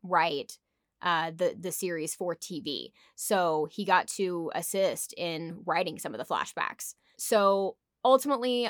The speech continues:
I watched one episode and knew that I was gonna watch the whole series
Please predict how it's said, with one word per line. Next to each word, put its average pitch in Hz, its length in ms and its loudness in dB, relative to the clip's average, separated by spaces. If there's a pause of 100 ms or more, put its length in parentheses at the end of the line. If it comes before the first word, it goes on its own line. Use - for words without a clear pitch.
I 196 540 2 (120)
watched 185 460 2
one 175 440 -2
episode 208 600 0
and 185 240 -4
knew 175 160 -4
that 170 100 -2
I 165 80 2
was 160 160 0
gonna 143 160 -8
watch 107 220 -6
the - 80 -12
whole - 140 -8
series - 460 -10